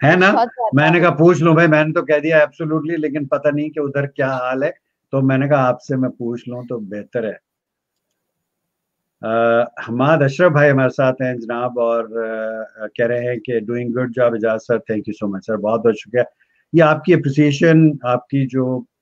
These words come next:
Speaker 1: सराहने की जो चीजें हैं, इनसे मुझे बहुत तकवीत और मुझे बहुत हौसला मिलता है कि यार हाँ, अ, शायद कुछ मैं कर पा रहा हूँ और, अ, अम, बहुत बहुत शुक्रिया आप लोगों के सराहने का यार,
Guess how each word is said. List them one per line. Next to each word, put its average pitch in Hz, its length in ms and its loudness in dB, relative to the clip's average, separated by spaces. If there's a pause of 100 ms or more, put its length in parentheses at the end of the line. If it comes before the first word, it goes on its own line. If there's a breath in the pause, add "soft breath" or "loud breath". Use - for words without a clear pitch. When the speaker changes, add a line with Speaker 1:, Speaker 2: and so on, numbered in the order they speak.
Speaker 1:
सराहने 123 880 0
की 135 240 -2
जो 117 420 -4
चीजें 110 360 -10
हैं, 113 200 -6 (500)
इनसे 131 420 2
मुझे 127 260 0
बहुत 120 520 -4
तकवीत 131 360 0
और 120 80 0
मुझे 113 200 -6
बहुत 110 480 -2
हौसला 110 280 2
मिलता 120 300 2
है 120 80 0
कि 117 180 -2
यार 113 140 0
हाँ, 113 300 -6 (480)
अ, 107 160 2
शायद 127 440 2
कुछ - 300 -4
मैं 151 120 -2
कर 110 160 0
पा 110 200 0
रहा 110 120 -2
हूँ 131 200 -2 (360)
और, 104 480 -4
अ, 104 580 -4
अम, 98 500 -8
बहुत 127 300 0
बहुत 110 200 0
शुक्रिया - 320 -8
आप 92 120 -10
लोगों 95 160 -8
के 92 140 -20
सराहने 92 380 -12
का - 160 -16
यार, - 140 -16